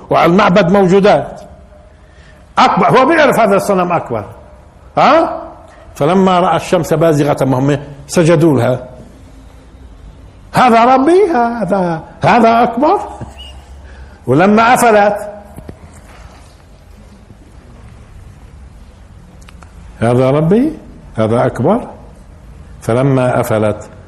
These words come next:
قال: "يا قوم إني بريء مما تشركون." هذول هن. <laughs> إذن هو ما كانش في لحظة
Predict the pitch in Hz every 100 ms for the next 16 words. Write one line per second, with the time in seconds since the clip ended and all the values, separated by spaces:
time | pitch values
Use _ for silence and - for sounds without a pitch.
0 | - - 160 220 226 220 - 220 208 190
1 | 175 156 120 - - - - - - 240
2 | 294 311 254 226 208 185 185 180 175 -
3 | 160 139 101 - - - - 120 151 170
4 | 147 131 120 120 117 104 123 - 113 107
5 | 170 180 117 101 - - 127 139 160 165
6 | 170 233 302 311 285 - - - - -
7 | - - - - - - - - - -
8 | - - - - - 113 120 127 135 131
9 | 127 180 185 - 160 233 277 240 190 -